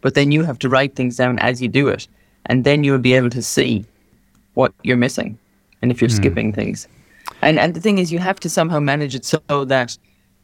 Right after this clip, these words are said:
Speaker 1: it all fits into your time, it fits into your day, you know, so even if you have to do a little bit of things,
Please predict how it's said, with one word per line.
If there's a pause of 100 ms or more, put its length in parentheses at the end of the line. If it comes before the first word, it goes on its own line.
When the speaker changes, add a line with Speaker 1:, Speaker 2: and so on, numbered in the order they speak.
(1040)
Speaker 1:
it
all
fits
into
your
time,
it
fits
into
your (180)
day, (640)
you
know,
so (1120)
even
if
you
have
to
do
a
little
bit
of
things,